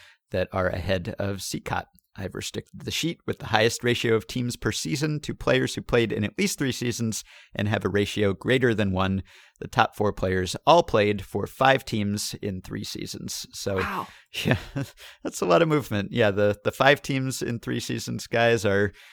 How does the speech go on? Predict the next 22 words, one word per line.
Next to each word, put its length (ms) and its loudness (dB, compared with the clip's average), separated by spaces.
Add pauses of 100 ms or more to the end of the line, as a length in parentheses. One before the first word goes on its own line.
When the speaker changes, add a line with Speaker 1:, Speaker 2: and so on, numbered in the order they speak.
(260)
Speaker 1:
Breivik 340 2
Valera, 500 8 (320)
Corbin 420 2
Joseph, 680 2 (140)
a 60 -16
couple 240 -6
recent 400 -8
players, 400 0 (420)
Bob 300 2
Meyer, 480 6 (280)
Earl 280 6
Rapp, 340 8 (300)
and 480 -2
Preston 680 -2
Guillemette. 460 0 (480)
Or 80 2
actually, 380 0
Preston 380 -2
Guillemette 380 -2
was 220 -2
six 480 -4
teams 500 -4